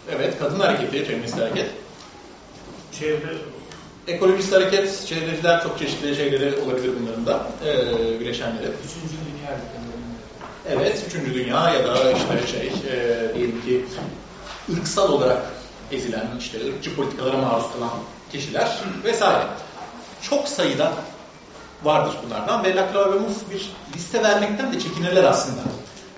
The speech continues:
Speaker 1: Bir nedeni de vardır. Çünkü tam da onlara göre tarihi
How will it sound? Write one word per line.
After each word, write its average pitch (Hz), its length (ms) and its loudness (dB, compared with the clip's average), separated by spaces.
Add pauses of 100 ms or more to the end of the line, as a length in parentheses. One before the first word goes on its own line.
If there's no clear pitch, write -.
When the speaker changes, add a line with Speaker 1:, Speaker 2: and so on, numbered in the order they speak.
(300)
Speaker 1:
Bir 220 160 -4
nedeni 233 260 4
de 160 120 6
vardır. - 300 2 (520)
Çünkü 226 200 -6
tam 220 200 4
da 202 40 2
onlara 202 240 4
göre 214 300 2 (840)
tarihi 190 440 2